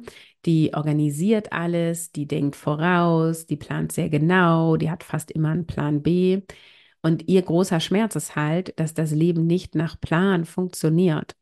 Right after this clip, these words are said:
Ja, das ist ja auch der Grund, warum ich mit agilen Methoden plane, weil nur die sind flexibel und anpassungsfähig. Wenn du eine klassische Planung machst, dann kommt es ja nie hin und das frustriert Miss Controletti sehr.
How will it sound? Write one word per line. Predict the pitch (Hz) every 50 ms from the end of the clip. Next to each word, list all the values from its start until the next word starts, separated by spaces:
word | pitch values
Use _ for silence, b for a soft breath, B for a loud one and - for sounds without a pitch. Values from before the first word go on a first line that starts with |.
| _
Ja, | - 151 156
das | 170 165 160
ist | - 165 -
ja | - - -
auch | -
der | - 160 156
Grund, | 160 - 170 165 160
warum | 160 160 160
ich | 165 156 -
mit | 156 156 -
agilen | - 165 160 165 170 160 165
Methoden | 156 151 160 - 196 220 247 233 196 165
plane, | - - 156 156 160 165 170 175 196 214 B B B B B B B B
weil | - 160 160 160 160 165 165 160 165
nur | 165 170 165
die | 160 160 190 214
sind | 208 185 165
flexibel | - - 160 160 160 - - 165 165 156
und | 156 -
anpassungsfähig. | - 190 190 - - 160 147 151 143 139 - - - - 156 151 123 - - -
Wenn | - 151 156
du | 160
eine | 160 160 156 156
klassische | - - 165 175 165 - 170 165 160 - 156 151 147 143 -
Planung | - - - 156 160 170 175 151 151
machst, | 160 202 233 196 190 214 - - - B B B B B B B _
dann | 165 156 156 156 143
kommt | - - 180 190 185
es | 175 -
ja | 175 165 170
nie | 170 175 180 190 190 190 185
hin | 170 220 220 202 165
und | 151 156
das | 151 151 -
frustriert | - - 160 165 165 - - 196 190 190 -
Miss | 170 170 -
Controletti | - 165 170 156 - - 156 156 156 151 - 170 156
sehr. | - 175 170 147 143 147